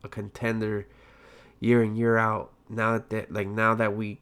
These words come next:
clearly know Jalen and Jason are gonna be there and Kemba's there. Kemba's still there for four years.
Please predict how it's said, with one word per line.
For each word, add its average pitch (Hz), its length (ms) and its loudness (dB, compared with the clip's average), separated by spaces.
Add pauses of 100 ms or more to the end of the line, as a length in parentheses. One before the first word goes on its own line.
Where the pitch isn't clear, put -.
(120)
clearly 110 460 2
know 110 480 -2
Jalen 110 440 -2
and 101 120 -4
Jason 110 400 0
are 104 100 -2
gonna 107 240 -6
be 107 200 -6
there 104 200 -4
and 104 220 -6
Kemba's 110 440 0
there. 104 140 -8
Kemba's 123 340 -2
still 117 140 -2
there 113 100 0
for 98 160 -12
four 127 400 -2
years. 117 580 -2